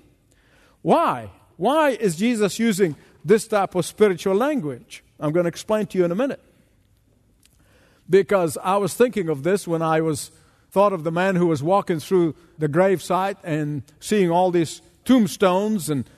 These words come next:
different words here and there. And, and he came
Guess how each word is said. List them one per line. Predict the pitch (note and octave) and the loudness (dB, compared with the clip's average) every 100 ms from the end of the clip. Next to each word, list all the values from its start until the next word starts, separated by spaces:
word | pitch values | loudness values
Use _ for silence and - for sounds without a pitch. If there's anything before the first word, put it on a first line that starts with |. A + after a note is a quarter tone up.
| - | 2
different | F#3+ G#3 F3+ | 2 2 -2
words | D3+ G3+ G#3 E3 | 2 2 2 -2
here | F#3 G3+ G#3+ | -2 0 0
and | D#3+ B2+ - - | 0 -4 -8 -4
there. | D#3+ G3+ A3 G3+ | 0 0 0 -4
And, | D3+ - - - | -6 -10 -20 -10
and | E3+ D3+ | -2 0
he | G#3+ | 2
came | B3+ C4 | 2 2